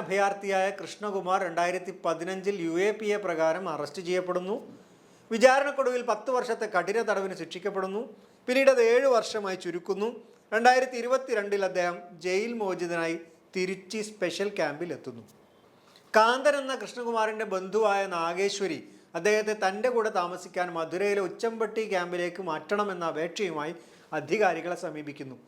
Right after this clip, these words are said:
കൃഷ്ണകുമാർ മുഖ്യമന്ത്രിക്ക് അപേക്ഷ നൽകുന്നു. മുഖ്യമന്ത്രിയുടെ പ്രത്യേക സെല്ലിന് മുന്നിലെത്തിയ അപേക്ഷ രണ്ടായിരത്തി ഇരുപത്തിമൂന്ന് ആഗസ്റ്റിൽ തമിഴരല്ലാത്തവരുടെ ക്ഷേമത്തിനും പുനരധിവാസത്തിനുമായുള്ള കമ്മീഷനിലേക്ക് അയക്കുന്നു. ഇക്കഴിഞ്ഞ ദിവസം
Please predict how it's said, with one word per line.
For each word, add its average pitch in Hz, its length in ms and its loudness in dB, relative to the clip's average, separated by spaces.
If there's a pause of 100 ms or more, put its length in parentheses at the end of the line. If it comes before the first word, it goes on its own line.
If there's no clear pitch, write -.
(600)
കൃഷ്ണകുമാർ 208 560 2 (200)
മുഖ്യമന്ത്രിക്ക് 170 680 -6 (200)
അപേക്ഷ 156 300 -6 (100)
നൽകുന്നു. 135 300 -6 (720)
മുഖ്യമന്ത്രിയുടെ 285 500 6
പ്രത്യേക 254 380 -2
സെല്ലിന് 247 280 0
മുന്നിലെത്തിയ 240 480 -2
അപേക്ഷ 202 300 -2 (100)
രണ്ടായിരത്തി 208 480 0
ഇരുപത്തിമൂന്ന് 208 840 -4 (220)
ആഗസ്റ്റിൽ 185 420 -2 (560)
തമിഴരല്ലാത്തവരുടെ 220 1120 4
ക്ഷേമത്തിനും 208 580 -4
പുനരധിവാസത്തിനുമായുള്ള 196 1120 -2
കമ്മീഷനിലേക്ക് 175 720 -2
അയക്കുന്നു. 147 340 -6 (760)
ഇക്കഴിഞ്ഞ 202 440 4
ദിവസം 160 320 -4